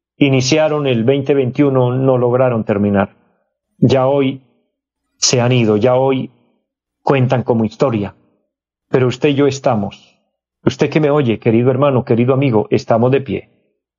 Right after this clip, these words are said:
Dios ha tenido misericordia, Dios ha sido fiel. Dios nos ha preservado, dándonos vida y dándonos salud. Y podemos decir junto con la palabra, "Por la misericordia de Jehová,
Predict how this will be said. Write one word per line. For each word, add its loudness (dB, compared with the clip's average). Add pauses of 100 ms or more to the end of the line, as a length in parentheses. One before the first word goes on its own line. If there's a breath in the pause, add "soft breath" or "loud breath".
Dios 0
ha 0
tenido 0
misericordia, 0
Dios -2
ha 0
sido 0
fiel. -4 (720)
Dios 0
nos -2
ha 0
preservado, 0
dándonos 0
vida 0
y -2
dándonos -2
salud. -2 (440)
Y 0
podemos 0
decir -2
junto -2
con -2
la 0
palabra, 0 (440)
"Por 0
la 2
misericordia 0
de 0
Jehová, 0